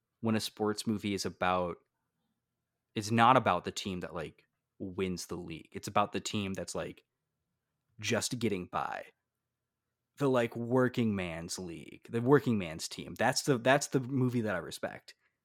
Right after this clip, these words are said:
Is, like, this team here, Major League, is this team here in Bull Durham where it's like, oh,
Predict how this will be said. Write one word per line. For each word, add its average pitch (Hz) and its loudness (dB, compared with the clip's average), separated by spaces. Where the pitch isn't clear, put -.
Is, 123 2
like, 113 2
this 139 6
team 143 4
here, 131 4
Major 123 4
League, 135 0
is 127 4
this 143 2
team 165 2
here 127 4
in 117 2
Bull 110 0
Durham 98 0
where 95 -2
it's 95 -6
like, 90 -4
oh, 113 8